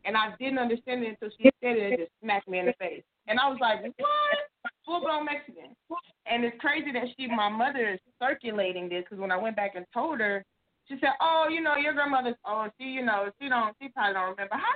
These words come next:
you gonna tell me that she don't remember her mom, Mom? But it just goes to show, like, the delusion or the, what, what, um,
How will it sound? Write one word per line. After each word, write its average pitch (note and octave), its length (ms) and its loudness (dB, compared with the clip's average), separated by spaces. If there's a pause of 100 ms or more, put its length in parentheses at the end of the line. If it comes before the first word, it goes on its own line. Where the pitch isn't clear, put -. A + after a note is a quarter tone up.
you A#4+ 100 -14
gonna F#4+ 120 -10 (140)
tell D4+ 120 -8
me D#4+ 160 -10
that B3 180 0
she B3 60 -14
don't B3 120 0
remember A3 360 -2
her F3+ 40 -8 (100)
mom, E3+ 240 -6 (180)
Mom? D3+ 240 -6 (480)
But B3 100 4
it B3 200 -2
just B3 280 -4
goes A#3 300 2
to G#3 100 -8 (120)
show, A#3 280 2
like, G3 320 0
the F#3 180 -6
delusion G3 760 -2 (340)
or F#3+ 260 2
the, F#3+ 160 0 (240)
what, F#3 320 -2 (220)
what, F3+ 260 -2
um, E3+ 500 2